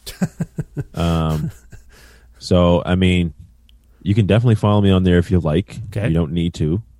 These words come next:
Speaker 2: Um,
Speaker 1: Of course, this is all optional, just so people listening
Speaker 2: This is all
Speaker 1: understand.
Speaker 2: optional.
Speaker 1: You don't have
Speaker 2: Yeah,
Speaker 1: to do
Speaker 2: this is all
Speaker 1: any of
Speaker 2: optional.
Speaker 1: the, you don't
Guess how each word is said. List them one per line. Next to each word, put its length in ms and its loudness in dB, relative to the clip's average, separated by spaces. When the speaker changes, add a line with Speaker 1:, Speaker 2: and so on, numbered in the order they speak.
Speaker 2:
Um, 540 -4
Speaker 1:
Of 100 -6
course, 160 -2
this 140 0
is 120 -2
all 160 4
optional, 420 -2
just 160 -4
so 80 -2
people 260 -2
listening 340 0
Speaker 2:
This 200 0
is 120 2
all 80 4
Speaker 1:
understand. 200 4
Speaker 2:
optional. 380 -2
Speaker 1:
You 80 0
don't 100 2
have 120 2
Speaker 2:
Yeah, 60 2
Speaker 1:
to 40 2
do 80 4
Speaker 2:
this 60 4
is 40 2
all 60 4
Speaker 1:
any 200 4
of 20 4
Speaker 2:
optional. 160 2
Speaker 1:
the, 80 -2
you 60 2
don't 60 2